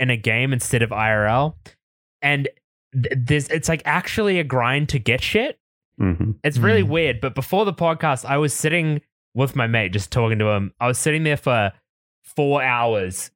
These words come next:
Speaker 1: waiting for something to spawn so that I could, uh, like, capture it t-,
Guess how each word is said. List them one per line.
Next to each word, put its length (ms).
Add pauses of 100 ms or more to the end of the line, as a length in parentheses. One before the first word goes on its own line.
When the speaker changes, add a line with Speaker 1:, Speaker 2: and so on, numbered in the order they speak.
(100)
Speaker 1:
waiting 400
for 120
something 320
to 80
spawn 580 (240)
so 180
that 160
I 140
could, 380 (200)
uh, 400
like, 160
capture 440
it 120 (120)
t-, 80